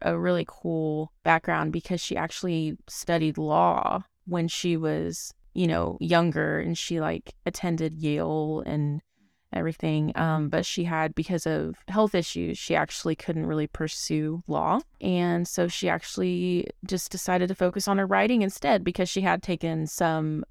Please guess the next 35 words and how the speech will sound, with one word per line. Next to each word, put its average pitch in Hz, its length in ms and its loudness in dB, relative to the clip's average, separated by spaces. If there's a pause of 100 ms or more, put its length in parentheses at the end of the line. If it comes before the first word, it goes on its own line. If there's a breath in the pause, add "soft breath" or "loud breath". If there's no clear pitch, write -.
a 170 80 2
nonfiction 165 680 0
writing 156 280 2
class - 440 -6
when 170 140 -2
she 165 200 -4
was 156 300 2
at - 140 -6
Yale. - 380 -4 (640)
And 180 100 0
so 190 120 2
she 190 140 2
just 185 180 0
quit - 280 -2
law 165 360 6 (240)
and 175 260 0
she 190 180 0
decided 175 380 0
to 180 60 -2
pursue - 380 -2
her 180 160 2
writing. 180 680 4
And 165 540 0 (600)
I 175 140 4
mean, 170 320 4
here 185 220 2
she 202 220 0
is 185 180 2
now, 190 280 6
seriously, 240 680 2
'cause 196 240 -2
she, 208 600 2
she 214 220 0
writes 190 680 2 (920)
beautifully 277 880 4